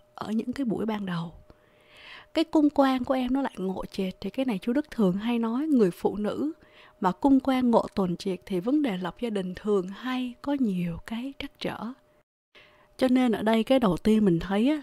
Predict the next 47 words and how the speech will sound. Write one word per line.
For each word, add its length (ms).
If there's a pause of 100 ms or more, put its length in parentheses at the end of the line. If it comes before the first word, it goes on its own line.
là 120
đây 240
là 120
cái 180
người 260
mà 120
nên 480 (720)
muộn 440
lập 320
gia 160
đình 200
là 180
tốt. 220 (680)
Nếu 160
mình 140
lập 200
gia 120
đình 220
sớm 420
thì 140
hay 300
có 160
những 200
cái 120
chuyện 260
nó 120
không 320
vui, 280 (100)
làm 280
cho 140
mình 200
phải 160
chia 220
tay. 340 (640)
Thì 100
đây 200
là 80
những 180
cái 160
điểm 280
sơ 340
lược 340
qua, 320 (440)
những 160
cái 140
điểm 260
nổi 360